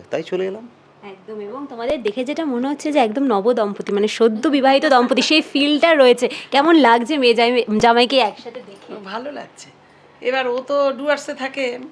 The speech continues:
Speaker 3: বেশিরভাগ সময়, আমি একা হয়ে যায়, এ আমার কাছে আসে, শুটিং করে, আহ, হয়তো লাইভ নিল, কাজ নিয়ে ব্যস্ত থাকে। বুঝি, যতই হোক, হাজব্যান্ড নেই, আজকে যে দুজনে এক জায়গায়,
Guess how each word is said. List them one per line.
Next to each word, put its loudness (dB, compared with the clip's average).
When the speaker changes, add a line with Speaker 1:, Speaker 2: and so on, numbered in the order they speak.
Speaker 3:
বেশিরভাগ -10
সময়, -10
আমি -6
একা -4
হয়ে -4
যায়, -2
এ -2
আমার 0
কাছে -2
আসে, -4
শুটিং -10
করে, -2
আহ, -2
হয়তো -4
লাইভ 0
নিল, -6
কাজ -2
নিয়ে -4
ব্যস্ত -2
থাকে। -10
বুঝি, -2
যতই 0
হোক, -2
হাজব্যান্ড -2
নেই, -2
আজকে -6
যে -12
দুজনে -8
এক -14
জায়গায়, -12